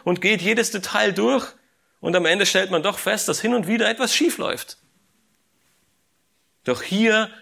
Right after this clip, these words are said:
ist alles schon geklärt. Nichts wird dem Zufall überlassen. Alles ist bereits vorbereitet und tritt scheinbar genauso ein. Und so gibt Jesus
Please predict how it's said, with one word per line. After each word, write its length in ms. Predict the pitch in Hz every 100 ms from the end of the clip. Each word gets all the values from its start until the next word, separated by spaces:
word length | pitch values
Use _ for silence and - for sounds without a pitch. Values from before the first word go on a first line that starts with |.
| -
ist 160 | 143
alles 280 | 214 190 208
schon 160 | - 214
geklärt. 540 | 190 190 - 185 - _ _ -
Nichts 420 | 139 240 - -
wird 180 | 220 233
dem 140 | 226
Zufall 420 | - 269 277 240 160
überlassen. 520 | 151 139 - - - -
Alles 400 | 208 240 233 -
ist 180 | 190 -
bereits 440 | 190 180 202 196
vorbereitet 840 | - 214 233 202 175 175 185 185 - - -
und 200 | 151 147
tritt 280 | - 226 -
scheinbar 720 | - 233 247 220 202 208 196 - - _ -
genauso 580 | 147 165 180 160 180 180
ein. 240 | - 160 - _ _ _ _ _ _ _ _ _ _ _ _ _ _ _ _ _ _ _ _ _ _
Und 100 | 120
so 160 | 131 175
gibt 220 | 202 147
Jesus 680 | 165 190 208 190 - -